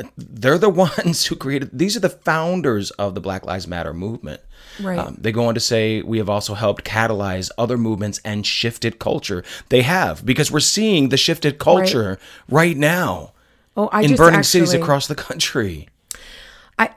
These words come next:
Speaker 2: it actually just causes me to grieve, because the church should be the one shifting culture.
Speaker 1: Yes.
Speaker 2: <sighs>
Speaker 1: And
Speaker 2: We
Speaker 1: leading.
Speaker 2: And leading this.
Speaker 1: Not, not following.
Speaker 2: Mm-hmm.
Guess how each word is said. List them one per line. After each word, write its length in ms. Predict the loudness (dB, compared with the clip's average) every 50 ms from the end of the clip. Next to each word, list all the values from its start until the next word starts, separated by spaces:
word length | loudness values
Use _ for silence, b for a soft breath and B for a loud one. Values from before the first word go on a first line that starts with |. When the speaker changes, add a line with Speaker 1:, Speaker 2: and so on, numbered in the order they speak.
| _ _
Speaker 2:
it 140 | -2 0 2
actually 380 | 2 2 0 -2 -6 -8 -8 -8
just 380 | -8 -10 -12 -12 -16 -18 -20 -20 _ _ _ _ _ _ _ -20 -20 -12
causes 380 | -6 -2 -2 -2 -2 -2 -4
me 140 | -4 -4 -4
to 60 | -6
grieve, 500 | -6 -6 -6 -6 -6 -6 -6 -8 -10 -12 -12
because 520 | -12 -12 -10 -8 -8 -6 -6 -8 -8 -12 -18 -16 -10
the 140 | -8 -6
church 540 | -6 -6 -6 -6 -4 -6 -6 -6 -10 -10 -8
should 240 | -8 -6 -6 -6 -4
be 120 | -4 -6 -4
the 120 | -4 -4
one 280 | -6 -6 -6 -6 -8 -8
shifting 400 | -10 -12 -12 -14 _ -16 -18 -16
culture. 480 | -16 -16 -16 -16 -16 -16 -18 -18 -18 -16
Speaker 1:
Yes. 500 | -14 -12 -12 -12 -10 -8 -8 -8 -10 -10 _ _ _ -14
Speaker 2:
<sighs> 440 | -12 -12 -10 -10 -12 -14 -14 _ -2
Speaker 1:
And 140 | 0 2 4
Speaker 2:
We 60 | 4
Speaker 1:
leading. 400 | 4 6 6 4 4 0 -2 -6 -14 _ _ _ -10
Speaker 2:
And 200 | -8 -6 -4 -4
leading 340 | -4 -4 -4 -4 -4 -6 -6
this. 300 | -6 -8 -10 -12 -14 -6 0
Speaker 1:
Not, 200 | 0 2 2 2
not 160 | 2 0 0
following. 640 | 2 2 4 4 4 4 2 0 -2 -4 -6 -10 _ _ _ -14
Speaker 2:
Mm-hmm. 260 | -12 -10 -8 -8 -8